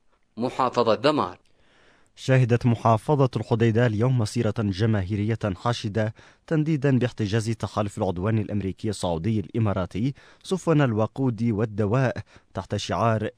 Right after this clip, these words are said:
Speaker 2: احتجاز سفن الوقود والدواء جريمة إبادة جماعية. ورفع المشاركون في المسيرة اللافتات المعبرة عن الآثار الإنسانية والصحية الناجمة عن الحصار الجائر على الشعب اليمني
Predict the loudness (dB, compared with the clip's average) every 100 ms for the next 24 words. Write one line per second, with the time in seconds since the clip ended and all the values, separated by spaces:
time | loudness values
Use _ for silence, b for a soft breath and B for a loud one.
0 | -8 -4 -4 -2 -2 -2 -2 -4 -2 -2
1 | 0 -2 -2 0 0 -2 0 0 0 0
2 | -6 b b _ 0 2 4 4 4 2
3 | 0 2 2 2 -2 -2 2 6 6 4
4 | -2 -8 -10 b b b -8 -6 -2 2
5 | 4 4 2 0 -2 -2 0 -2 -2 -4
6 | -4 -4 -4 -4 -4 -6 -6 -6 -4 -4
7 | -2 -2 -2 -4 -2 -2 0 0 0 -4
8 | -6 -4 -2 -2 -4 -4 -2 -2 -2 -2
9 | -2 -2 -4 -4 -2 0 -2 B B B
10 | 0 0 2 2 2 4 2 0 -4 -6
11 | -2 -2 -2 -2 -2 -2 -2 -2 -2 -2
12 | -2 -2 -2 -2 -4